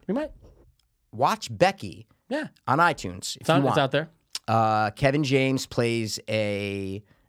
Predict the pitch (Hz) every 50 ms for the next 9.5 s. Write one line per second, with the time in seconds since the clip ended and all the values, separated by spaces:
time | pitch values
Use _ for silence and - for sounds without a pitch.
0 | _ _ _ _ _ _ _ - 104 110 107 107 131 143 - - - - 175 165
1 | 156 156 156 156 156 156 151 151 - _ _ - 131 127 - - - - - 151
2 | 131 160 156 156 156 156 160 160 147 139 127 120 113 135 139 139 - - 143 139
3 | 139 123 - 147 139 135 127 110 107 117 113 123 127 123 123 127 123 127 - 123
4 | - 139 139 139 135 143 151 151 147 139 - - - _ _ _ _ - 107 120
5 | 123 131 131 131 117 107 - 120 104 98 90 92 - _ _ _ - - 113 113
6 | 98 107 107 92 107 107 101 98 92 90 98 - _ - 120 117 107 101 107 101
7 | 98 87 - - 87 82 80 - - 107 101 85 92 - _ _ _ _ - 120
8 | 117 117 117 113 - - 101 - - 87 85 - - - 127 110 98 - 247 220
9 | 151 131 117 101 98 113 117 113 104 92